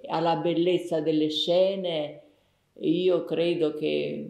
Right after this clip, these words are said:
io mi fermerei a, a questo film perché la storia è una storia bellissima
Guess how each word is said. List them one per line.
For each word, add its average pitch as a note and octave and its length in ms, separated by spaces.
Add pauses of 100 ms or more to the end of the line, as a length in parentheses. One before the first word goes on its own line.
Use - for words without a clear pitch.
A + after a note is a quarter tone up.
io E3 240
mi D#3+ 160
fermerei D#3 880
a, - 800
a D#3 200
questo E3+ 340
film D#3 520
perché C#3 720
la D3+ 120
storia F3 580
è E3 60
una D3 200
storia D3+ 360
bellissima D3+ 960